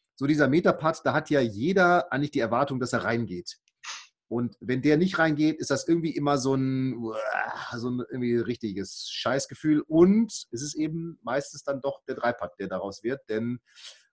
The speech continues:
wir Hobbygolfer, auch ich liege leider viel zu selten mit meinem Schlag aufs Grün einen Meter an der Fahne. Mm, so, und wie kann man die jetzt trainieren? Ich finde folgende zwei Übungen sehr gut, die beide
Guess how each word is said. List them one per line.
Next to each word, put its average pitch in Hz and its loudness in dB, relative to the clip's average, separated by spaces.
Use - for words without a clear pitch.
wir 107 -4
Hobbygolfer, 120 -2
auch - -10
ich 127 -14
liege 110 -4
leider 107 0
viel 170 -8
zu 127 -8
selten 117 -2
mit 110 -6
meinem 110 -6
Schlag 113 -4
aufs 110 -10
Grün 107 -6
einen 104 -6
Meter 98 -6
an 101 -8
der 98 -6
Fahne. 95 -6
Mm, 147 2
so, 143 6
und 156 2
wie 196 4
kann 214 2
man 208 6
die 180 2
jetzt 190 4
trainieren? 151 2
Ich 196 0
finde 220 4
folgende 180 4
zwei 160 2
Übungen 175 2
sehr 143 4
gut, 196 0
die 151 -2
beide 208 4